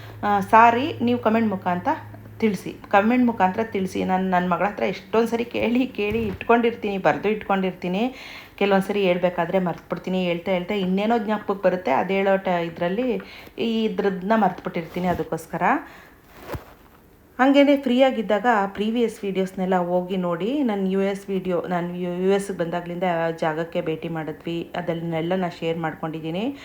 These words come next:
ಇನ್ನು ಹಳೆ ವಿಡಿಯೋಗಳಲ್ಲಿ ಜೀವನಕ್ಕೆ ಸಂಬಂಧಪಟ್ಟಂಗೆ ಒಂದಷ್ಟು ಮೋಟಿವೇಶನ್ ಕೊಡುವಂಥ ವಿಡಿಯೋಗಳು ಇವೆ. ಹಂಗೇನೆ ನಾವು ದೇವಸ್ಥಾನಕ್ಕೊಳಗೆ ಹೋದ್ರೆ ಈಗ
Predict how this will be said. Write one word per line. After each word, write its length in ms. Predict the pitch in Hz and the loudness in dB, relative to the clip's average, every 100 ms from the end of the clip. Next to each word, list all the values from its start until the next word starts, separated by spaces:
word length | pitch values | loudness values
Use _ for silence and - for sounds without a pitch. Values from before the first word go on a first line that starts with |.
| - - - | -20 -20 -4
ಇನ್ನು 260 | 214 247 277 | 2 6 8
ಹಳೆ 200 | 226 214 | 8 4
ವಿಡಿಯೋಗಳಲ್ಲಿ 840 | 214 196 185 170 180 214 208 185 165 - | 0 0 0 0 -2 -2 -2 -4 -6 -4
ಜೀವನಕ್ಕೆ 340 | 214 226 220 | 0 0 -2
ಸಂಬಂಧಪಟ್ಟಂಗೆ 680 | 185 180 175 160 165 165 185 | -4 -4 -4 -8 -6 -6 -4
ಒಂದಷ್ಟು 460 | 170 196 240 - 277 | -4 -6 -6 -4 -2
ಮೋಟಿವೇಶನ್ 580 | 202 196 190 185 185 | 0 0 -2 -2 -4
ಕೊಡುವಂಥ 380 | 185 170 175 170 | -4 -2 -2 -2
ವಿಡಿಯೋಗಳು 480 | 175 170 165 165 165 | -4 -4 -4 -4 -4
ಇವೆ. 260 | 165 165 202 277 - - - | -4 -4 -4 -6 -12 -20 -6
ಹಂಗೇನೆ 360 | 254 269 294 277 | -2 2 4 4
ನಾವು 220 | 247 196 | 4 2
ದೇವಸ್ಥಾನಕ್ಕೊಳಗೆ 720 | 202 202 208 214 208 196 180 | 0 0 -2 -2 -2 -2 0
ಹೋದ್ರೆ 680 | 180 175 180 208 180 165 170 - - | 0 -2 -2 0 0 0 -6 -14 -8
ಈಗ 240 | 185 185 | -4 -2